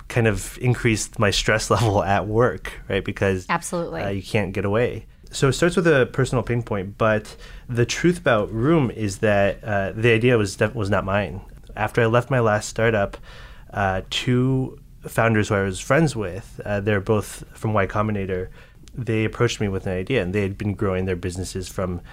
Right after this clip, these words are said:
Speaker 1: tens of employees to hundreds to thousands. And, uh, so it's Ryan Peterson from Flexport and Henrik Zilmer from AirHelp.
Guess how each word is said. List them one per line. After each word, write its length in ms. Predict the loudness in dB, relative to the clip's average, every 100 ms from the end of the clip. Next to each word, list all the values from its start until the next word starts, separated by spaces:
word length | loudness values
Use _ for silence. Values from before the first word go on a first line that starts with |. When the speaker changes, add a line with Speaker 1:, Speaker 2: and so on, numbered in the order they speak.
| -20 -10
Speaker 1:
tens 240 | -4 -2
of 60 | -2
employees 480 | -4 -2 -2 -2 -6
to 80 |
hundreds 420 | -4 -2 -2 -4 -8
to 120 | -6
thousands. 760 | 0 2 2 -4 -10 -12 -12 -14 -16 -18 -18 -4
And, 420 | 0 2 0 -2
uh, 420 | -4 -2 -4 -6
so 200 | -2 0
it's 260 | 0 -4 -10 -8
Ryan 280 | 0 2 2
Peterson 460 | 0 0 0 -2 -4
from 160 | -6
Flexport 720 | -4 -4 -6 -8 -4 -2 -2 -4
and 320 | -2 -2 -2
Henrik 300 | -2 0 0
Zilmer 380 | 0 0 0 -2
from 180 | -4 -10
AirHelp. 600 | -4 -4 -4 -8 -8